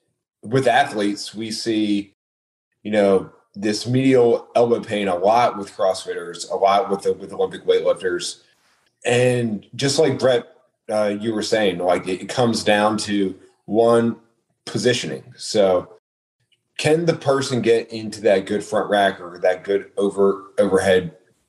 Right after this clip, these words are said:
position, uh, w-, without compensating at the elbow?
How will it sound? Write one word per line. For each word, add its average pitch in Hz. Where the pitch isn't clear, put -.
position, 95
uh, 90
w-, 104
without 110
compensating 101
at -
the 87
elbow? 65